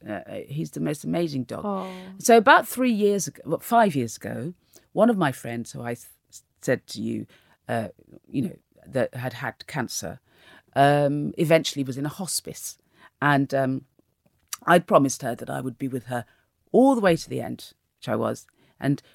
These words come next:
Speaker 1: so we would go and visit her in the hospice. And because she loved Milo, um, dogs were allowed to be brought in. So
Speaker 2: Lovely.
Speaker 1: Milo would go in and with me. And sometimes we'd be there four or five hours. I'd break it up with little walks and things, but we'd be there. And he'd, uh, curl up on the bed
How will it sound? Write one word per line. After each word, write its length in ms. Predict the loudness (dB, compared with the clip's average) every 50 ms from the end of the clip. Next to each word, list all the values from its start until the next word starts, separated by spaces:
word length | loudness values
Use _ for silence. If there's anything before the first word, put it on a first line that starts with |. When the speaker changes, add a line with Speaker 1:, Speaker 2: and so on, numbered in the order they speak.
| _
Speaker 1:
so 160 | -4 0 2
we 180 | 4 4 6 6
would 160 | 6 6 6
go 100 | 8 8 8
and 120 | 8 6
visit 300 | 2 -2 -4 -6 -8 -8
her 80 | -6 -6
in 80 | -6
the 80 | -6 -8
hospice. 360 | -12 -14 -14 -14 -14 -14 -14
And 80 | -14 -16
because 220 | -10 -6 -6 -4
she 140 | -4 -2 -2
loved 240 | -2 -2 -2 -4 -6
Milo, 440 | -8 -8 -8 -8 -8 -10 -10 -12 -14 -16 _ _ _ _ _ _ _ _ _ 0
um, 360 | 2 4 4 2 0 -2 -8 _ _ _ _ _
dogs 280 | 4 4 4 4 4 0
were 80 | -2 -2
allowed 260 | -2 -4 -6 -8 -10
to 80 | -12 -12
be 80 | -14 -12
brought 340 | -12 -12 -16 -14 -14 -16 -14
in. 160 | -14 -16 -16 _ _ _ -20 -12 -2
So 60 | 4
Speaker 2:
Lovely. 120 | 6 8 10
Speaker 1:
Milo 200 | 10 10 8 8
would 120 | 4 4 6
go 160 | 6 6 6
in 220 | 6 2 -2 -4 -6 -8 -20 -20 -20 _ _ 4
and 280 | 6 6 6 4 0 -4
with 140 | -6 -4 -4
me. 280 | -6 -6 -6 -6 -8 -10 _ _ _ -2
And 180 | 0 2 2 2
sometimes 360 | 2 2 0 2 2 0 0 0
we'd 120 | -2 -4
be 80 | -4 -2
there 160 | 0 0 0
four 380 | -2 -4 -14 -10 -6 -4 -2 -2
or 60 | -4
five 400 | -4 -6 -4 -2 -2 -2 -4 -6 -6 -6
hours. 280 | -4 -4 -2 -4 -4 -6
I'd 140 | -10 -6 -4
break 220 | -2 -2 -2 -4
it 100 | -8 -12
up 140 | -12 -10 -10
with 100 | -10 -12
little 240 | -12 -10 -10 -8 -8
walks 460 | -6 -4 -4 -4 -6 -8 -10 -10 -8
and 180 | -8 -8 -10 -12
things, 380 | _ -10 -10 -10 -10 -10 -12 -14
but 100 | -8 -6
we'd 160 | -6 -6 -6
be 80 | -6 -4
there. 280 | 0 0 0 0 0 -4 _ _ _ _ _ _ _ _ _ -2
And 140 | 2 4 4
he'd, 180 | 4 4 2 -2 _ _ _ _ _ _ 2
uh, 120 | 4 4 4
curl 240 | 2 2 2 2 2
up 120 | 2 0 -2
on 120 | -2 -2
the 80 | -2 -2
bed 380 | -4 -4 -6 -6 -6 -8 -12